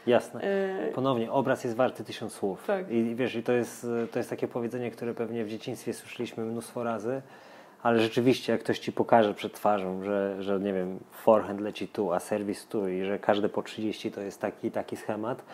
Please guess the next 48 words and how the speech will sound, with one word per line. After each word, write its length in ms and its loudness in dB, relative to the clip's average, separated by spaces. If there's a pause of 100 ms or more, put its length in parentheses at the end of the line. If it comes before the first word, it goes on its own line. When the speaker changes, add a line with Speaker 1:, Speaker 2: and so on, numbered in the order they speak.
(340)
Speaker 1:
no 60 -10
to 60 6
jak 120 6
to 120 0
zobaczysz 480 4
na 60 -4
kartce 400 2
papieru 400 -2
czy 160 -8
na 120 -2
iPadzie 360 -2
przed 200 -12
sobą, 240 -4
przed 180 -8
oczami, 460 -4 (440)
no 60 -8
to 280 6
zupełnie 420 0
inne 540 0
ścieżki 460 2
neuronalne 580 0
powoduje, 600 4 (320)
rozbudza 500 8
w 40 -10
twoim 260 0
mózgu. 100 0
Speaker 2:
Zapamiętujesz 580 4
ten 140 2
Speaker 1:
Zapamiętuje, 600 4
Speaker 2:
obraz, 80 -4
tak. 100 0
Speaker 1:
dokładnie, 340 -2
niż 160 0
jak 120 0
ktoś 200 0
by 140 -2
ci 120 -6
mówił 240 0
dziesięć 360 -4
razy 240 -6
z 60 -18
boku. 200 -8
Speaker 2:
Dokładnie. 520 -4 (1600)
No 60 -6
nic, 200 2
Maciek, 260 -2
dwie 200 4
godziny. 380 2